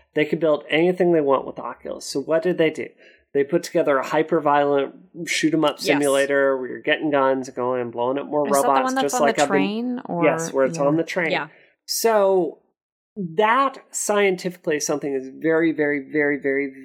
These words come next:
Speaker 1: very computationally expensive. This is what's really interesting. So they've done studies. Actually, my friends that are women have done studies on this, asking, like,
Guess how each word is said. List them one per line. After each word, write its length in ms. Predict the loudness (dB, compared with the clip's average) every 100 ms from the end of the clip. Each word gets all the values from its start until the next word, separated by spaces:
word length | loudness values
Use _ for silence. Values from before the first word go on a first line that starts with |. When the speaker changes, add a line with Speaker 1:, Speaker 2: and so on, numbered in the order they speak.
| -2
Speaker 1:
very 380 | 2 4 2 2
computationally 880 | 0 -2 -4 -4 -4 -4 -4 -4 -4
expensive. 720 | -12 -6 0 0 0 -10 -10 -18 -20 _ -2
This 180 | 0 2
is 320 | 0 -2 -10 -6
what's 280 | 0 0 2
really 300 | 2 4 2
interesting. 480 | 2 -4 -14 -16 -8
So 140 | -6
they've 160 | -4 0
done 340 | 2 2 -2
studies. 840 | -8 -2 0 2 0 -4 -14 -18 -18 _ _ -6
Actually, 260 | -2 -2
my 160 | -2 -4
friends 380 | 0 0 0 -2
that 80 | -4
are 100 | 0
women 400 | 2 2 0 -4
have 160 | -8 0
done 540 | 2 4 2 0 -6
studies 720 | -10 -2 0 0 -2 -6 -12 -8
on 220 | -6 -6
this, 380 | -6 -10 -12 -8
asking, 460 | -2 -2 -2 -8 -6
like, 220 | -6 -8